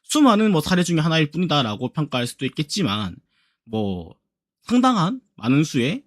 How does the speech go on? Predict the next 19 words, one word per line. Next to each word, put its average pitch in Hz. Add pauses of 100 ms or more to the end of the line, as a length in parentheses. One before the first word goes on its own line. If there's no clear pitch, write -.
뭐, -
대중들은, 127 (340)
국민들은 135 (280)
"그렇지가 135
않다. 104 (280)
이건 131
좀 135
특별한 135
케이스다. 113 (480)
아, 139
이런 240
가족들이 139 (200)
또 139
있을 156
수가 147
있구나. 123
참 139
감동이 147
된다." 107